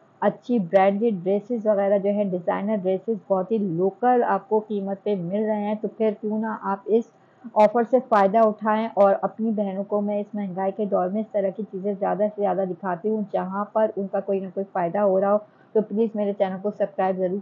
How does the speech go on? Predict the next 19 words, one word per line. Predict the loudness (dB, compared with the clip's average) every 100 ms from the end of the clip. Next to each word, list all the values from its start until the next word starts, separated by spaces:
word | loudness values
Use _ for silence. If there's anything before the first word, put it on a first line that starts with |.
| 0
कर | 2
दिया | 2
करें, | 2 0 0
video | -2 -2 -2
को | 0
like | -2 -2
and | -4
share | -2 -2
कर | 0 -2
दिया | -2 -2
करें, | -2 -4
इससे | -6 -6
हमारी | -4 -4 -4
हौसला | -4 -6 0 0
अफजाई | 2 0
होती | 0 0 0
है |
और | 2 2
हमें | -2 -4 -4